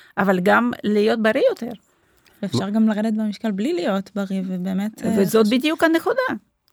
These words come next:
Speaker 1: בן אדם מתחיל לאכול פעמיים ביום, ויורד במשקל,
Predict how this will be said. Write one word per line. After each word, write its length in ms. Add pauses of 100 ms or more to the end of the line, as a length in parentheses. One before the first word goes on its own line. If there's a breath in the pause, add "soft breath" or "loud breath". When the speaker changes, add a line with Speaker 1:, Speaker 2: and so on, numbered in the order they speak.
(180)
Speaker 1:
בן 200
אדם 220
מתחיל 420
לאכול 480
פעמיים 400
ביום, 460 (720)
ויורד 720
במשקל, 580